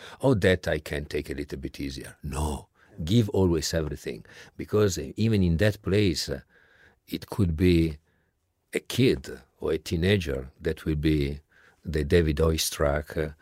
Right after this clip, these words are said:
or, uh, Yefim Bronfman, uh, or Stravinsky, or Ka-, Copland, or Giuseppe Verdi of the future. I mean,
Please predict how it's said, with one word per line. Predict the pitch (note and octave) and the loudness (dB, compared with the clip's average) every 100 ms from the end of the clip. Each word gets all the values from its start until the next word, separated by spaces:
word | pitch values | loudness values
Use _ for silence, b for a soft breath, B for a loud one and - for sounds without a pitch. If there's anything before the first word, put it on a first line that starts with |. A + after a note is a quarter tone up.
| B B - | B B -4
or, | D2 C#2 C#2+ C#2 | 0 2 2 0
uh, | C2+ C#2 C2+ C2+ | 0 0 -2 -2
Yefim | C#2+ D#2+ - D2+ | 0 0 0 -4
Bronfman, | C#2 C#2+ D2+ - D2+ D2+ D2 D2+ | 0 0 -2 -4 -4 -2 -2 -4
uh, | D2+ B B | -6 B B
or | - C#2+ | -4 -2
Stravinsky, | - - D2 D#2 E2 E2+ - E2 D#2+ D#2+ B B | -2 0 0 2 2 2 0 0 0 -2 B B
or | D#2+ D2+ D2+ - | -4 -4 -4 -4
Ka-, | F2+ D#2+ | -2 -2
Copland, | - F#2 - E2+ D#2+ D#2+ D#2 D#2+ - | 0 -2 -2 -4 -2 -4 -6 -8 -6
or | D#2+ | -8
Giuseppe | D#2+ E2+ E2 - | -6 -2 -2 -4
Verdi | D#2 F2+ E2 D#2+ D#2 D#2+ B | -2 -2 -2 -4 -6 -8 B
of | - D#2+ | -10 -8
the | D#2 | -8
future. | - F2+ F2 - G#1+ - _ b b b b b _ _ - | -2 -2 -2 -8 -12 -18 _ b b b b b _ _ -4
I | G2 | 0
mean, | G#2 E2+ E2 | 2 0 -2